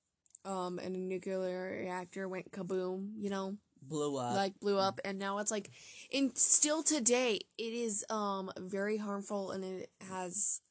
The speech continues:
Speaker 2: It still has, it's still radioactive.
Speaker 1: Yeah, it's still radioactive, uh, as
Speaker 2: And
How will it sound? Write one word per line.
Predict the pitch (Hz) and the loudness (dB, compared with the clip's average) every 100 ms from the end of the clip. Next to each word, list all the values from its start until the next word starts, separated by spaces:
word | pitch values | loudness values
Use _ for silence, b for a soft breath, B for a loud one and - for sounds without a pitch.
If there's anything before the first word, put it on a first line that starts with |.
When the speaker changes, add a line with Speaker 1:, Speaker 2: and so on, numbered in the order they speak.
| - | 0
Speaker 2:
It | 143 | 4
still | - 165 | 4 4
has, | 147 147 123 113 - | -2 -2 -2 -4 -8
it's | 123 - | -2 -2
still | 143 131 | -2 -4
radioactive. | 113 98 90 73 - - - - | -6 -8 -8 -10 -14 -20 -20 -8
Speaker 1:
Yeah, | 226 202 180 | 2 4 8
it's | 202 | 10
still | - 233 | 10 8
radioactive, | 233 220 208 190 - 196 | 4 4 4 2 0 0
uh, | 180 190 180 | 2 2 2
as | 190 190 185 | 4 4 4
Speaker 2:
And | 107 - | 0 -4